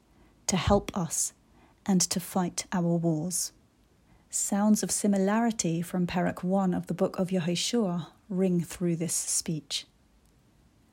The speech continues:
A real test is upon the people now. Will they be ready to lean on Hashem,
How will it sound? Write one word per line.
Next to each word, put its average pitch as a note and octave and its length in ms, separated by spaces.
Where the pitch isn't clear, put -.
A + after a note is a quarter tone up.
A G3 80
real A#3 320
test - 480
is E3+ 100
upon F3 240
the E3+ 80
people F3 380
now. D#3+ 300
Will G3+ 120
they G#3 120
be G#3 140
ready G3 380
to - 140
lean F#3+ 300
on F#3 160
Hashem, G#3+ 460